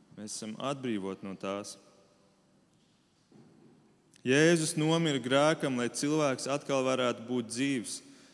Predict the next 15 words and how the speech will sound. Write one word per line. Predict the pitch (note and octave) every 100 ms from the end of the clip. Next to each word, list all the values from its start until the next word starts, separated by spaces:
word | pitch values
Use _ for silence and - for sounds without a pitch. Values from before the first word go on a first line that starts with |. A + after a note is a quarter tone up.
| - _ C3
Viņš | A#2+
pagriež | - D#3 E3+ D3+ C3 -
atpakaļ | D3+ D#3+ D#3+ D#3+ C3+ -
to, | C#3+ D#3
ko | D3+ C3 A#2
likums | C3 D3 D3+ C3+ -
izdarīja. | D3 C#3 C3+ A2+ F#2+ E2+ - - - - - - B2+
Viņš | A#2+
pagriež | - E3 E3+ D3
atpakaļ | D3+ E3+ D#3 - C#3
visu | C3+ D#3+ -
atkal | D3 D#3 D3 C3
kājām | D3+ D#3 E3 C#3
gaisā, | C3 C#3+ D3+ C#3
pretējā | A#2+ C3 D#3+ D#3+ D#3